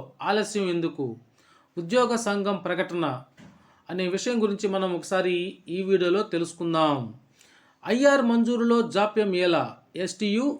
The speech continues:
రాష్ట్ర ప్రధాన కార్యదర్శి మల్లు రఘునాథరెడ్డి. రెండు వేల ఇరవై మూడు జులై నుంచి అమలు కావలసిన పన్నెండవ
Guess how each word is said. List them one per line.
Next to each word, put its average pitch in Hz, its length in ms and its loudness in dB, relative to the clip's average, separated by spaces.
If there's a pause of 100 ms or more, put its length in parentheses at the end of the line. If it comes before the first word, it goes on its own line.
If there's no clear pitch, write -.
(120)
రాష్ట్ర 233 360 0
ప్రధాన 196 280 0 (140)
కార్యదర్శి 175 540 -2 (400)
మల్లు 175 320 2 (180)
రఘునాథరెడ్డి. 147 800 0 (1900)
రెండు 220 220 4
వేల 277 240 6
ఇరవై 254 280 2
మూడు 233 220 4 (140)
జులై 226 240 2
నుంచి 220 340 0 (160)
అమలు 208 280 -2
కావలసిన 202 400 0 (140)
పన్నెండవ 214 380 2